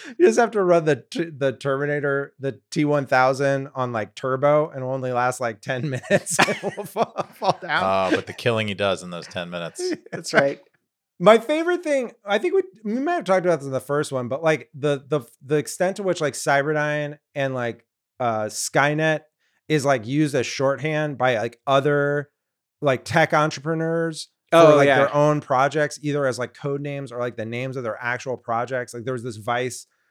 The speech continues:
Speaker 1: interview where they went to China to talk about, like, their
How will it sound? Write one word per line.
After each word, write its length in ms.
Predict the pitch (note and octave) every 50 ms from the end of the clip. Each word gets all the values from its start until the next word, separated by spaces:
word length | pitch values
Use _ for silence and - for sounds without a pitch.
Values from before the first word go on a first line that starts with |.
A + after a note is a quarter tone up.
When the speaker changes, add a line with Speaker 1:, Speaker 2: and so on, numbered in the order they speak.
| _ _ -
Speaker 1:
interview 520 | E3 D#3 D#3 C#3 B2 C#3 C#3 C#3 C#3 C3+
where 160 | C3+ B2+ C3 B2
they 100 | B2+ A#2+
went 160 | B2 B2+ B2
to 60 | A#2
China 400 | - - - B2 B2 B2 B2 A#2
to 40 | A2+
talk 260 | - - A#2+ A#2 -
about, 220 | B2 A#2 A2+ G#2+
like, 200 | G#2+ A#2 A#2 -
their 180 | - A2+ G#2+ A2